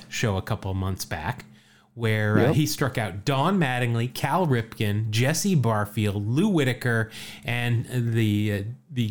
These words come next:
Speaker 1: cherry on top of the, uh, whipped cream, Teddy Higuera. <laughs> But still, nonetheless, very impressive. Let's talk about the second guy who accomplished this feat quite a while before,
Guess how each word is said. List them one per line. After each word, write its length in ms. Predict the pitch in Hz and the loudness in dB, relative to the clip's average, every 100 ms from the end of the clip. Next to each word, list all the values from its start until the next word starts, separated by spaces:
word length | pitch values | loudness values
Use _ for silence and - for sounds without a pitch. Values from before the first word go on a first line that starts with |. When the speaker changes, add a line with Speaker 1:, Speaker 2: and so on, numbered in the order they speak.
| - | -4
Speaker 1:
cherry 380 | - 165 147 117 | -2 2 2 0
on 180 | 110 | 0
top 300 | 104 123 113 | -2 -2 -2
of 180 | 113 98 | -2 -2
the, 280 | 101 95 92 - | -2 -2 -4 -4
uh, 220 | 104 90 | -4 -4
whipped 260 | 101 139 143 | -2 -2 -2
cream, 400 | - 135 123 117 - - - | 0 2 2 -2 -6 -20 -12
Teddy 300 | - 139 117 | -4 0 0
Higuera. 480 | 90 95 95 82 - - - _ _ _ | 0 -2 -4 -6 -10 -18 -20 _ _ _
<laughs> 480 | 117 - 170 156 120 | -4 2 2 2 0
But 220 | 175 185 | 0 -2
still, 380 | - - 214 143 | -4 -2 0 2
nonetheless, 1040 | 135 165 214 165 131 123 104 85 - - - - _ _ - | 4 4 4 2 2 0 -2 -6 -10 -12 -16 -20 _ _ -14
very 680 | 127 120 147 156 123 110 | -8 -2 0 2 2 2
impressive. 680 | 98 98 85 - - - - _ _ _ _ _ _ _ _ - | 2 0 -4 -8 -12 -14 -20 _ _ _ _ _ _ _ _ -6
Let's 240 | 147 - | -4 -4
talk 260 | 226 226 - | -4 -4 -2
about 460 | 175 165 143 131 - | 2 2 0 -2 -8
the 80 | - | -4
second 500 | - 151 143 139 104 | -2 -2 -2 -4 -4
guy 420 | 104 87 78 - - - | -8 -10 -10 -14 -16 -8
who 100 | - | 0
accomplished 600 | 120 - 104 95 98 - | 0 0 -2 -2 -6 -6
this 180 | 95 90 | -6 -8
feat 320 | - 95 80 - - _ | -6 -6 -6 -12 -20 _
quite 260 | - 180 170 | -8 -2 0
a 60 | 151 | 2
while 320 | 131 127 110 | 2 0 -2
before, 640 | 92 - 165 127 98 90 | -2 -2 2 2 0 -4